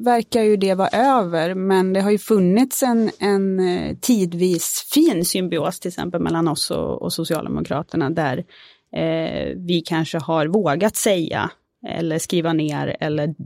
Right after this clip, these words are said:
driva frågor som, eh, som Socialdemokraterna sen har kunnat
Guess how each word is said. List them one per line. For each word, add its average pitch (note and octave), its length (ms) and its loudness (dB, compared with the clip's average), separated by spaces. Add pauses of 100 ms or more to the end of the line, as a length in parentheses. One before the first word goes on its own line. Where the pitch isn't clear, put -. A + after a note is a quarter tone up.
(120)
driva E3+ 460 0
frågor D#3+ 520 -2
som, E3 440 -4 (560)
eh, E3+ 880 -6
som B3 320 4
Socialdemokraterna F3+ 840 -2
sen D#3+ 220 -6
har D3+ 120 -6
kunnat - 540 -8